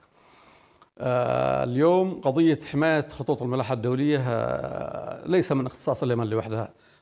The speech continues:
بل من اختصاص الإقليم والعالم، لأن هناك مصالح مشتركة، وهناك تقريبًا خطوط الملاحة الدولية تمر فيها، آه، سفن، آه، كبيرة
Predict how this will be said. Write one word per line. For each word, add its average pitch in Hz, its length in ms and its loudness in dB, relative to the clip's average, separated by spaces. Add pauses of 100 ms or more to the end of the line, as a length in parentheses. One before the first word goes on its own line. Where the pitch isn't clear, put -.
(120)
بل 131 520 -2
من 131 80 -6
اختصاص - 380 -2
الإقليم 127 420 -2
والعالم، 104 460 -2 (440)
لأن 131 180 0
هناك 135 340 -2
مصالح 120 400 0
مشتركة، 113 560 -4 (460)
وهناك 127 420 -2
تقريبًا 120 480 -2 (200)
خطوط - 380 -6
الملاحة 113 580 -4
الدولية 117 460 -2 (440)
تمر 135 260 2
فيها، 123 600 0
آه، - 1000 -4
سفن، 120 540 -4 (340)
آه، - 240 -6
كبيرة 117 500 0